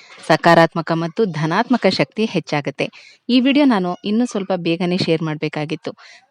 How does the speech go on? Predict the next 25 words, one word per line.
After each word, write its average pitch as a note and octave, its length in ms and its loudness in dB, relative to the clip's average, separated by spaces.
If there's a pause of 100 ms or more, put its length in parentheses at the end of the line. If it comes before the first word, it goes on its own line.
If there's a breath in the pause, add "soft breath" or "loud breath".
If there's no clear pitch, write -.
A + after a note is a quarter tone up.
ಆ, F3+ 160 2
ಶಿವರಾತ್ರಿ F3+ 500 0
ಹಬ್ಬದ D#3+ 400 -2
ಕೆಲ್ಸ, D#3+ 320 -6 (200)
ಅದ್ರ D#3+ 240 -2
ಜೊತೆಗೆ, D#3 800 -6 (140)
ಆ, F3 80 -4
ಮನೆ E3+ 300 2
ದೇವ್ರಿಗೆ A#3 300 0
ಹೋಗ್ಬೇಕಾಗಿತ್ತು D3+ 760 -6 (100)
ಇವತ್ತು D#3 360 -8
ಬೆಳಗ್ಗೆನೆ. D#3 560 -4 (440)
ಬೆಳಗ್ಗೆಯಿಂದನೂ A3+ 680 6
ಈ F3 160 -4
ವಿಡಿಯೋ F3 260 0
ಶೇರ್ E3 260 0
ಮಾಡೋದಕ್ಕೆ E3 420 -2
ಸಮಯ D#3+ 360 -4
ಸಿಗಲೇ D#3 360 -4
ಇಲ್ಲ. D3 140 -4 (420 loud breath)
ಈಗ G#3 280 -2 (180)
ಊರಿಂದ F3 460 -2
ಬಂದ D#3 340 -6 (140)
ತಕ್ಷಣನೇ, F3+ 640 -4 (380 soft breath)
ಆ, F3 40 -14